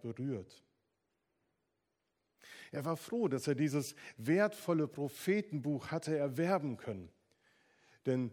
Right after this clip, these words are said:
selbstverständlich war das keineswegs gewesen.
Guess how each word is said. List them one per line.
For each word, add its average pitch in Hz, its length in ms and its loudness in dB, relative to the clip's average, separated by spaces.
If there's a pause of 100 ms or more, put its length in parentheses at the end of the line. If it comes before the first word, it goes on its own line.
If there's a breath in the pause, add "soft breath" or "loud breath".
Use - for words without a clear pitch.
selbstverständlich 147 960 0
war 135 140 2
das 127 260 -4
keineswegs 131 680 0
gewesen. 92 440 -8